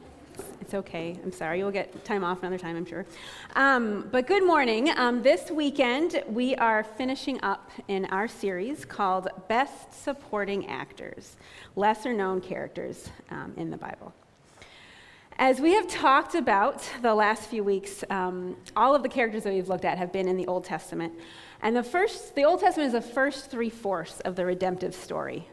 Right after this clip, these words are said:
of the Bible. It's before the ultimate redemption that Jesus brings. So we have to remember to look at everything through that lens. So in this series so far, we have looked at Ruth,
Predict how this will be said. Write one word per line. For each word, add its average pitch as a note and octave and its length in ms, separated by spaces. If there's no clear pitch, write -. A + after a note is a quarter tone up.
of E3 160
the - 80
Bible. - 480
It's - 180
before G#3+ 880
the G3+ 200
ultimate G#3 440
redemption F3+ 840
that F3 260
Jesus D#3+ 380
brings. C#3+ 360
So G3+ 140
we G3+ 60
have D4 320
to C4+ 40
remember A3+ 220
to F#3+ 140
look F#3 340
at F#3 120
everything F3+ 460
through - 200
that - 200
lens. - 320
So C#4+ 160
in D4 160
this F4 120
series C#4+ 560
so A#3+ 140
far, A3+ 480
we A#3+ 200
have A3 260
looked F#3+ 200
at - 200
Ruth, C4+ 560